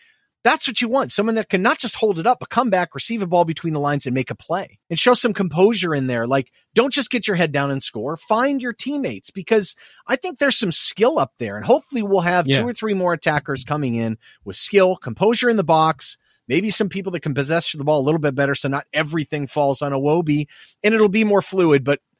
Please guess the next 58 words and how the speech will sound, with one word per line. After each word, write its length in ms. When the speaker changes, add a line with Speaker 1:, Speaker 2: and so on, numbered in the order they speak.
Speaker 1:
I 100
just 260
don't 240
see 180
Solomon 400
Rondon 400
ever 160
quite 380
being 340
part 400
of 300
that. 260
Anyway, 320
we're 140
Speaker 2:
Yeah. 80
Speaker 1:
beating 260
the 80
Speaker 2:
No. 140
Speaker 1:
point 100
into 100
the 60
ground. 380
That 120
also 320
does 220
not 160
mean 180
we 80
need 160
to 80
trash 340
Solomon 300
Rondon. 380
So 100
cut 160
the 60
guy 100
a 60
break. 320
I 20
mean, 140
he's 160
just 120
Speaker 2:
Yeah, 200
Speaker 1:
not 80
Speaker 2:
sure. 240
Speaker 1:
fit 160
for 100
purpose, 400
man. 220
Speaker 2:
The 120
guy, 220
the 120
guy 200
works 220
hard. 320
Just 320
o-, 160